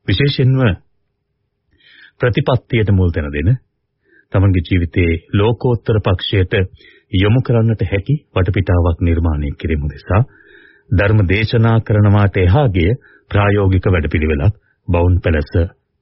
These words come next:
තුලින් ආරම්භ කරන්නට යෙදුනේ. ඒ සියලු දේවල් සමගින් ජීවිතයට යහපත්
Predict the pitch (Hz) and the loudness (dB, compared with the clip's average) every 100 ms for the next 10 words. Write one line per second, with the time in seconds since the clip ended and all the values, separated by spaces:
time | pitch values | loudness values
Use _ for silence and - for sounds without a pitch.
0 | - 95 95 107 131 - 85 80 76 71 | -4 0 2 2 0 -2 -2 0 -2 -4
1 | 69 - 82 104 73 - - - _ - | -8 -6 -4 -2 -2 -6 -16 -18 _ -20
2 | - - - 151 147 131 135 131 123 127 | -20 -20 -6 -4 -2 0 2 2 2 0
3 | 127 - - 107 110 101 120 107 98 98 | 0 -2 -2 0 2 2 0 2 0 0
4 | 98 101 92 98 76 - _ _ _ _ | 0 -2 0 -2 -4 -10 _ _ _ _
5 | _ _ _ _ 107 101 113 120 | _ _ _ _ 0 0 0 -2